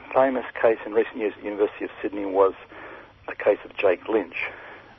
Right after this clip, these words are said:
He was taken to the Human Rights Commission on alleged racial discrimination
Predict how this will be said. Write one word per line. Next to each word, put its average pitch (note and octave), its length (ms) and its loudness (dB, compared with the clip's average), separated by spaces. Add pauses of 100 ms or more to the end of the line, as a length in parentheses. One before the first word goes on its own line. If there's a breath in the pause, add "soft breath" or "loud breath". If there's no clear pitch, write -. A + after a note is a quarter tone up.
(140)
He C3 120 2
was C3+ 160 4 (140)
taken G#2+ 420 2 (120)
to G2 400 -2 (360)
the G#2 140 -8
Human G#2 300 -6
Rights G2 280 4 (240)
Commission F#2 540 -6
on F#2 400 -4 (260)
alleged G2+ 400 6
racial G2 320 4
discrimination F#2 800 0